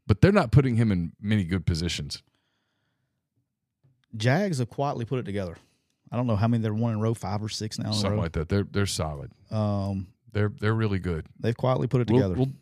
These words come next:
Speaker 1: 'cause I see another game you got here. I, I've got, I've got a little, got a little A F C hot take in a minute. Go ahead.
Speaker 2: Okay. Um, your next game, C J Stroud and Bryce Young, the battle of the number one and number two picks.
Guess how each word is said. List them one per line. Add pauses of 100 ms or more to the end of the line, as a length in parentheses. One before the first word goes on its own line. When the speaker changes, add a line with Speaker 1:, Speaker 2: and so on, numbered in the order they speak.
(120)
Speaker 1:
'cause
I
see
another
game
you
got
here.
I,
I've
got,
I've
got
a
little, (420)
got
a
little
A
F
C
hot
take
in
a
minute.
Go
ahead.
Speaker 2:
Okay. (1040)
Um,
your
next
game, (1300)
C
J
Stroud (220)
and
Bryce
Young, (300)
the
battle
of
the
number
one
and
number
two
picks.